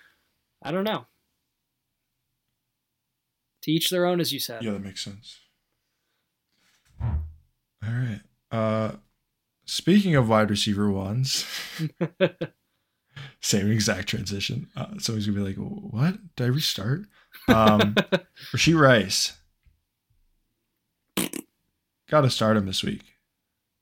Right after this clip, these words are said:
Speaker 2: I mean, he's on a tear, dude. He's, he's twenty-seven point seven, fourteen point four, nineteen point two, twenty-four point one.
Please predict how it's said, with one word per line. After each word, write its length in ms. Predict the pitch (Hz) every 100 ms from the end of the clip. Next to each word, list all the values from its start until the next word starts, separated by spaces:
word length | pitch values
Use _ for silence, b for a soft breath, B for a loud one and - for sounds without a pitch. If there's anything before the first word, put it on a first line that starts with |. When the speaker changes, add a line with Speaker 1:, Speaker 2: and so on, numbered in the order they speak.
| _ _ _ _ _ _ _ _ _ _ _ _ _ _
Speaker 2:
I 60 | 143
mean, 80 | 143
he's 180 | 156 170
on 140 | 175
a 80 | 110
tear, 600 | - - 135 - - -
dude. 220 | - -
He's, 340 | - 117 - - _ _
he's 460 | - 127 120 117 - - -
twenty-seven 760 | - 147 165 - 143 139 139
point 280 | 139 139 139
seven, 420 | - 110 110 113
fourteen 560 | - 127 131 143 139 131
point 240 | 139 131
four, 400 | - 110 104 110
nineteen 500 | 107 110 156 143 139
point 300 | 135 131 135
two, 400 | - 104 107 127 - _ _ _ _ -
twenty-four 540 | 135 131 127 127 120
point 280 | - 113 107
one. 420 | 101 98 110 131